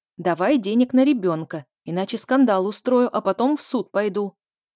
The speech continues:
Он-то с дуру давай ругаться. «Что мне твой суд? Я по документам нигде не работаю, так что никаких тебе алиментов не будет». «Очень хорошо», говорю, «тогда я сразу в налоговую. Скажу, что тут работаешь, а налогов не платишь».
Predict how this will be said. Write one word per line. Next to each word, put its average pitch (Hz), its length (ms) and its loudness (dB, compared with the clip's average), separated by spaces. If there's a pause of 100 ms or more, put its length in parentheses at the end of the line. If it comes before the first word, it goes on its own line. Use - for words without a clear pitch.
Он-то 214 360 0
с 170 100 -6
дуру 220 280 0
давай 175 280 -2
ругаться. 220 680 -2 (200)
«Что - 400 0
мне 285 220 2
твой 247 260 0
суд? 202 400 -6 (300)
Я 202 160 -4
по 233 100 -4
документам 240 720 2
нигде 220 340 0
не 269 140 4
работаю, 226 640 -2 (300)
так 220 200 -4
что 240 140 -2
никаких 233 460 -2
тебе 208 260 -4
алиментов 233 540 0
не 247 120 4
будет». 185 540 -2 (640)
«Очень 196 340 -4
хорошо», 196 420 0
говорю, 180 460 -2 (260)
«тогда 165 280 -4
я 190 260 -4
сразу 196 400 -4
в 196 60 -4
налоговую. 160 720 0 (260)
Скажу, 269 400 2
что 320 180 0
тут 202 240 -4
работаешь, 165 600 -4
а 196 100 -2
налогов 190 480 0
не 254 140 0
платишь». 170 580 -6